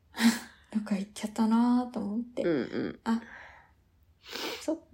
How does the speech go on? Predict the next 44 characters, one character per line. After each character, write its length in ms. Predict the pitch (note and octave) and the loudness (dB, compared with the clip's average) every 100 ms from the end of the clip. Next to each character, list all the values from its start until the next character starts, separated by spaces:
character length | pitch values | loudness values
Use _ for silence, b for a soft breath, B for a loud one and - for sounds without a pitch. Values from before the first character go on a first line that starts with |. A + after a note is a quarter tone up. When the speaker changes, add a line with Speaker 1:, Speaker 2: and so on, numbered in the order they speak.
| - | -6
Speaker 1:
か、 360 | - - - C#4+ | -2 0 -2 -6
起 100 | - | -4
き 20 | |
て 120 | - | -2
ト 200 | A#3 B3+ D#4+ | 4 6 6
イ 40 | |
レ 80 | C#4 | 6
に 180 | G#3+ G#3 | 4 2
行 60 | |
っ 40 | - | -2
た 120 | G#3 | -4
か 140 | G3+ | -2
ら 120 | - | -4
ト 220 | G3+ C4 D#4 | 0 0 2
イ 60 | |
レ 140 | A#3+ G3 | 2 0
に 120 | F#3+ | 0
落 140 | A3+ | -2
ち 120 | - | -2
て 140 | A3+ G#3 | 2 2
る 80 | G#3 | 2
か 180 | A3+ | -2
な 280 | G3 G#3 G#3 | 0 2 0
と 120 | G#3 | 0
思 220 | F#3+ G3+ G#3 | 0 0 -2
っ 60 | |
た 160 | - - | -6 -6
け 140 | G#3 | -4
ど、 80 | G#3+ | -4
Speaker 2:
う 20 | |
ん 20 | |
う 20 | G#3 | -2
ん。 20 | |
Speaker 1:
ト 160 | A#3 G#3 | 2 2
イ 60 | |
レ 100 | G3 | 0
に 100 | F#3 | -2
も 160 | F3+ F#3 | -6 -6
な 160 | G3 G#3 | -6 -6
く 120 | - | -8
て。 260 | - G#3 - _ - | -8 -8 -10 _ -8
Speaker 2:
う 60 | |
ん。 240 | D3 D3 F#3 _ _ _ _ _ _ _ _ | -6 -8 -12 _ _ _ _ _ _ _ _
Speaker 1:
で、 360 | C4+ C#4 A3+ | 0 2 0